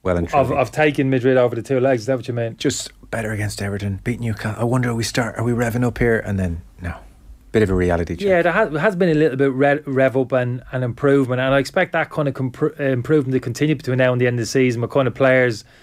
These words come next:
Speaker 2: coming back. But, you know, the, the ceiling of that is, you know,
Speaker 1: Limited.
Speaker 2: is, is still short.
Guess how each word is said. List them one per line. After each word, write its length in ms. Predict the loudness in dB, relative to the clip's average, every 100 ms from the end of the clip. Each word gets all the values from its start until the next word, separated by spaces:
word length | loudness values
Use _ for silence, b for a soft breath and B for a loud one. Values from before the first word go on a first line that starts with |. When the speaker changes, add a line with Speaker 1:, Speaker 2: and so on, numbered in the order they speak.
| b b b
Speaker 2:
coming 320 | -4 -2 0
back. 440 | 0 0 0 -10 _ -4
But, 180 | -2 -4 -12 _ _ _ _ _
you 120 | -6 -2
know, 160 | 0
the, 100 | 0 -4
the 300 | -6 -6 -4
ceiling 480 | 2 2 4 4
of 180 | 2 2
that 240 | 2 2 0
is, 140 | -8 -10 -14 -20 -10
you 140 | -2
know, 140 | 0
Speaker 1:
Limited. 240 | 0 0 -2
Speaker 2:
is, 60 |
is 100 | -4
still 200 | 0 2
short. 520 | 2 2 4 4 0